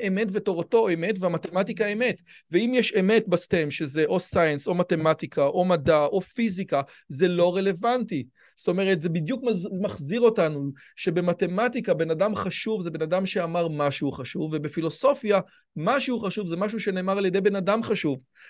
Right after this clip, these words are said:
כאשר יש מת-, מחלקות הסטם, הם, הם ז-, אלה שהגדירו את המריטוקרטיה. תגיד לי אמת, ולא מעניין אותי מה צבע העור שלך ולמי אתה מצביע, זה לא אכפת לי.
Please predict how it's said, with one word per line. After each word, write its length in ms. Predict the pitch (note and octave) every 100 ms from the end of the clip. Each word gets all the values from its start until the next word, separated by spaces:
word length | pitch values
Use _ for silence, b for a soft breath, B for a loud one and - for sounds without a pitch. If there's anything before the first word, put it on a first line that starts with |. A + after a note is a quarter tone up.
| b
כאשר 480 | - F3+ - C#4+ D4
יש 440 | D4+ F3+ A3+ G#3+ E3
מת-, 260 | D3+ -
מחלקות 580 | F#3 F3 F3+ F3 B3+ C4
הסטם, 400 | A#3 - A#3+ B3 A#3 b b G#3+
הם, 220 | C4+ B3
הם 280 | G#3 B3 G#3+
ז-, 180 | E3+ G3+
אלה 200 | A#3 B3+
שהגדירו 920 | - G#3 E3+ C#3+ B2+ B2 A#3 C#4 C#4 - b
את 120 | - G#3
המריטוקרטיה. 800 | G3+ G3+ G#3 - B3+ C#4 A#3 A#2+ _ _
תגיד 480 | G3 D#3 E3 C#4+ B3+
לי 220 | B3+ A#3 A3
אמת, 380 | F#3 F3+ E3+ G3+ - - _ _
ולא 360 | C#3 F3+ F3+ A3
מעניין 640 | B3+ B3 A3 F#3+ E3+ G3+ G#3
אותי 180 | G3
מה 120 | F#3+ D#3
צבע 340 | - D#3 D#3
העור 300 | D3 F3 D#3
שלך 280 | D3+ C#3 C3
ולמי 240 | C3+ D3 E3
אתה 120 | E3
מצביע, 380 | D#3 - D#3+ F#3
זה 120 | C#3
לא 140 | C#3
אכפת 480 | C#3 B2 - C4 C4+
לי. 120 | F#3+